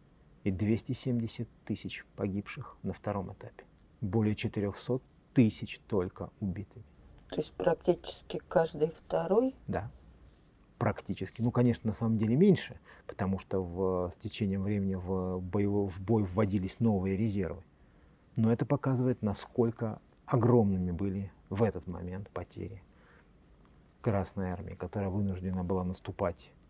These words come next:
Speaker 1: ну, скажем честно, и не получив достаточного опыта, и не имея достаточного количества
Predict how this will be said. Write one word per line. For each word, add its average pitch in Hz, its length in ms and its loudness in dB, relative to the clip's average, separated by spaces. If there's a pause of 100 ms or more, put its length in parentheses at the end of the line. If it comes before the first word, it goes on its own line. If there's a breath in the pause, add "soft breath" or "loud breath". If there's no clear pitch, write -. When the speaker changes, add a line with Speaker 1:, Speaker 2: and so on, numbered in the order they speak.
(140)
Speaker 1:
ну, 127 120 2
скажем 101 380 0
честно, - 480 -4 (180)
и 113 340 4 (200)
не 110 160 2
получив 107 460 -2
достаточного 95 720 -4
опыта, 110 500 -2 (840 soft breath)
и 135 140 6
не 110 280 6
имея 113 280 6
достаточного 98 640 -4
количества 95 720 -6